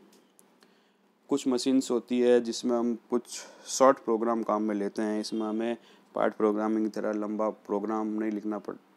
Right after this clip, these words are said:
पड़ता। तो इसके लिए कुछ फिक्स लैंग्वेज होती है, कॉम्पैक्ट सेकंड, एपीटी लैंग्वेज।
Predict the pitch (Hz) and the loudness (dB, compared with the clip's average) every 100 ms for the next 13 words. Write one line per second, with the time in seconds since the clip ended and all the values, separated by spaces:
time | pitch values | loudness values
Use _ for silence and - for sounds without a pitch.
0 | _ - - - - 107 - - - 120 | _ -20 -12 -10 -6 -4 -4 -6 -4 -2
1 | - 139 139 131 135 - - 135 - 113 | 2 4 4 2 -2 0 -2 -2 0 0
2 | 110 117 110 110 95 113 107 107 107 98 | 2 0 0 -2 0 0 0 0 -4 -2
3 | 104 - 101 98 110 107 101 95 107 107 | -4 -2 -6 -4 -6 -4 -6 -6 -8 -6
4 | 101 101 101 104 104 | -6 -4 -4 -6 -6